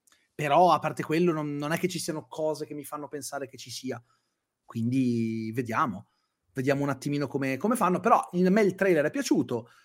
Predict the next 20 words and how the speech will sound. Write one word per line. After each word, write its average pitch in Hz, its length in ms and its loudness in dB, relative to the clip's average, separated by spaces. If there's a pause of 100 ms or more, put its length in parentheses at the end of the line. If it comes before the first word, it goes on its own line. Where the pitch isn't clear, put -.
(220)
ho 185 140 10
apprezzato 185 500 2
che 170 80 -4
non 160 80 0
mi 165 80 2
abbiano 156 180 0
fatto 160 220 -4
vedere 147 220 0
Hugh 139 120 0
Jackman, 127 640 0
perché, 127 400 -4
eh, 123 240 -8
dal 123 200 -4
primo 139 240 -2
teaser 135 460 0
io 143 180 2
vo-, 151 100 -4
cioè 160 160 0
io 180 100 6
vorrei 160 540 2